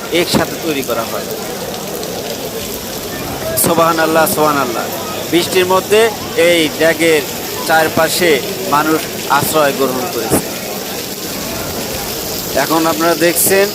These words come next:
অজুখানার নিচে দরগার চারপাশে মুসল্লিগণ আশিকান এভাবে নামাজে জায়গা করে রাখেন, জায়গা নিয়ে থাকেন। ভক্তদের জায়গা নামাজে খুব চাপাচাপি হয়ে যায়।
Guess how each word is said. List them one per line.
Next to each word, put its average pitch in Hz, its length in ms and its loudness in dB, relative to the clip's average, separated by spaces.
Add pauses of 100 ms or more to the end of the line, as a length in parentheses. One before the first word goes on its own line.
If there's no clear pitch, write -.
(260)
অজুখানার 160 500 2
নিচে 160 380 2 (180)
দরগার 151 400 2
চারপাশে 160 580 2 (160)
মুসল্লিগণ 160 600 0 (120)
আশিকান 165 340 0 (160)
এভাবে 160 340 2 (140)
নামাজে 139 400 2 (460)
জায়গা 139 360 4
করে 127 160 4 (100)
রাখেন, 165 280 2 (380)
জায়গা 139 240 2
নিয়ে 131 300 0
থাকেন। 123 280 -4 (420)
ভক্তদের 165 540 2 (440)
জায়গা 151 440 2 (460)
নামাজে 147 400 2 (460)
খুব 156 180 4 (160)
চাপাচাপি 139 540 2
হয়ে 113 200 0
যায়। - 140 -6